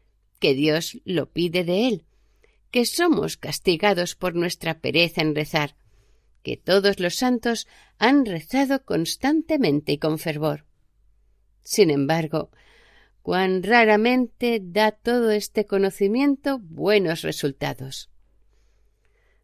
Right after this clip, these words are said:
Todo aquel que se observa a sí mismo ve que justifica bien poco y en bien raras ocasiones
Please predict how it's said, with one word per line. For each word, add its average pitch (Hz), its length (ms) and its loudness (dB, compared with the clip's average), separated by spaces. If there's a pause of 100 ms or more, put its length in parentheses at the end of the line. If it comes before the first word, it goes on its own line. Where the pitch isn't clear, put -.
(120)
Todo 311 260 0
aquel 135 380 -2 (460)
que 165 120 -4
se - 160 -4
observa 190 480 0
a 180 40 0
sí 170 200 -4
mismo 180 540 0 (360)
ve 311 260 0
que 220 180 -2
justifica - 800 -2
bien 285 200 2
poco 196 520 0 (300)
y 190 200 0
en 143 220 2 (320)
bien 208 340 4
raras 202 440 0
ocasiones 208 800 0